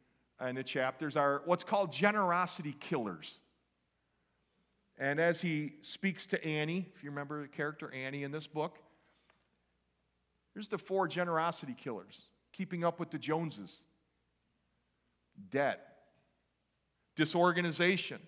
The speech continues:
and financially separate, having spouses who aren't on the same page or not even,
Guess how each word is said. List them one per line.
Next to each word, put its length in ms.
and 100
financially 640
separate, 580
having 240
spouses 540
who 140
aren't 160
on 60
the 60
same 240
page 360
or 80
not 160
even, 340